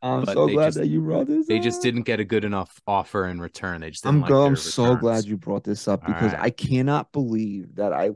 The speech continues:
Speaker 1: let this go for this long. I honestly can't believe that I let this go for this long, and how it slipped under the fucking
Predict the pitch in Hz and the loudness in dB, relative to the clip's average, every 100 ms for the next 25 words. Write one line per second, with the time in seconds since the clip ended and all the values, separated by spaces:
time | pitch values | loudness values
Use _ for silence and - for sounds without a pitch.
0 | 175 113 110 - 120 - - 104 104 - | -2 2 2 2 -2 0 4 4 4 -2
1 | 95 95 - - - - - - - 95 | -6 -4 -6 -6 -8 -8 -10 -10 -6 -6
2 | - 98 104 104 101 98 - 82 - 104 | -4 -4 -4 -4 -6 -8 -8 -8 -6 -6
3 | 98 90 90 92 98 - 76 - - - | -6 -2 0 0 -4 -8 -14 -16 -16 -14
4 | - - - 95 104 131 180 175 - - | -14 -10 -6 -2 2 6 6 6 2 -2
5 | - 151 156 - 143 143 123 - - 160 | 0 2 2 2 4 4 4 0 -4 -4
6 | - 135 | -2 -6